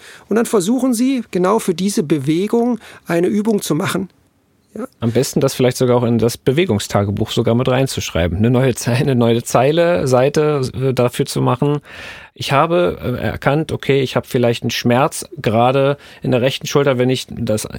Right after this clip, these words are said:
Speaker 2: anhebe. Ich, ich nehme das wahr, ich schreibe es auf.
Speaker 1: Ja.
Speaker 2: Und jetzt kann man das, also dann ist es erstmal
Speaker 1: Gucke
Speaker 2: ein
Speaker 1: mal, ob
Speaker 2: Bewusstsein.
Speaker 1: es wirklich nur von der Schulter kommt. Vielleicht
Speaker 2: Genau.
Speaker 1: habe ich selber schon,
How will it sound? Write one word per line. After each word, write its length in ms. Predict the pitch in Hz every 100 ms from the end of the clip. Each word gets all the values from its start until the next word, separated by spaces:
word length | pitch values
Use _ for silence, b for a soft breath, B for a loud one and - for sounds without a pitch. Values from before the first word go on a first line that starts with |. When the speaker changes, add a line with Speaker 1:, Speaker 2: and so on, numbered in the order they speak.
| -
Speaker 2:
anhebe. 460 | 110 143 156 165 180
Ich, 260 | 127 - - - - 98 101 -
ich 180 | -
nehme 280 | 120 117 120
das 240 | 110 104 98
wahr, 300 | 113 151 196
ich 100 | -
schreibe 260 | - 113
es 120 | 110 -
auf. 420 | 113 175 220 - B B B B
Speaker 1:
Ja. 160 | 170 -
Speaker 2:
Und 200 | 135 131
jetzt 200 | 131 -
kann 140 | - 147
man 100 | 143
das, 180 | 139
also 280 | - 123 135
dann 180 | 123 131
ist 140 | 151
es 100 | 156
erstmal 220 | 135 240 277
Speaker 1:
Gucke 100 | 240
Speaker 2:
ein 40 |
Speaker 1:
mal, 80 | 214
ob 40 | 214
Speaker 2:
Bewusstsein. 200 | 208 202
Speaker 1:
es 120 | 147
wirklich 380 | 202 220 175 - 202
nur 160 | 190
von 180 | 190 170
der 140 | 160 151
Schulter 380 | - 208 196
kommt. 280 | - 190 339
Vielleicht 280 | - 139 110
Speaker 2:
Genau. 80 | 180
Speaker 1:
habe 100 | 175
ich 80 | -
selber 320 | 170 190 190
schon, 360 | - 175 175